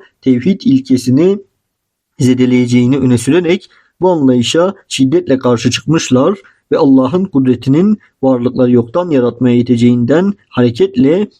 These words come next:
bedi ismine diğer anlamları yanında yoktan yaratan anlamı da vermişlerdir. Bedi ismi eşi ve benzeri bulunmayan yegane varlık şeklindeki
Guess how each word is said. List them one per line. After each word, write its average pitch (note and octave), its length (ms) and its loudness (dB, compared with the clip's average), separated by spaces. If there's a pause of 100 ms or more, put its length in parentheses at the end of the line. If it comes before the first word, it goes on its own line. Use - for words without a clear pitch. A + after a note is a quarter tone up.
(240)
bedi C3+ 200 0
ismine E3 720 0 (280)
diğer D#3+ 280 0
anlamları B2+ 800 2 (200)
yanında C3 760 0
yoktan C3+ 420 -2
yaratan C3+ 400 0
anlamı C3+ 460 0
da F#3+ 300 0 (220)
vermişlerdir. A#2+ 960 -2 (840)
Bedi D#3+ 240 0
ismi G#3 600 0 (260)
eşi C3 280 -2
ve D3 120 0
benzeri B2+ 400 0
bulunmayan D#3+ 680 0 (140)
yegane E3+ 520 0
varlık C3+ 560 0 (100)
şeklindeki C3 1000 0